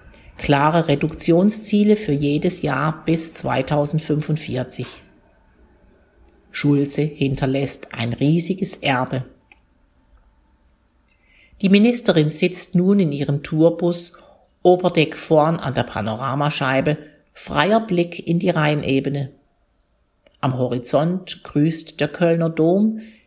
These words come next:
direkt neben der Autobahn schicken die riesigen Kühltürme des Braunkohlekraftwerks Weißweiler weiße Wolken in die Luft.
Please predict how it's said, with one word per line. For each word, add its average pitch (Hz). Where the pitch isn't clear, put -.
direkt 202
neben 165
der 170
Autobahn 147
schicken 156
die 156
riesigen 143
Kühltürme 160
des 160
Braunkohlekraftwerks 139
Weißweiler 117
weiße 143
Wolken 123
in 135
die 131
Luft. -